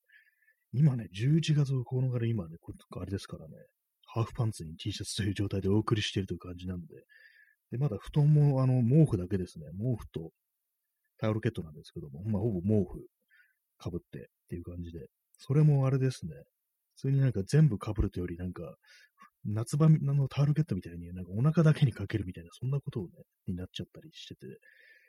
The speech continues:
い-、もう秋も冬もないっていう感じで、なんかちょっと異常な世界になりつつあるなっていうことを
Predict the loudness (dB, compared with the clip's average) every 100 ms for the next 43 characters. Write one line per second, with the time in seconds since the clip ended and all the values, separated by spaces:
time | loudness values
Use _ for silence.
0 | _ -20 -20 _ _ -8 -8 -2 2 2
1 | 2 -2 0 0 0 0 -2 -4 _ -16
2 | -16 -14 -14 -14 -12 -12 -12 -14 -10 -10
3 | -8 -8 -2 0 0 -4 -8 -10 -10 -12
4 | -10 -8 -8 -10 -16 _ -16 -14 -14 -12
5 | -12 -14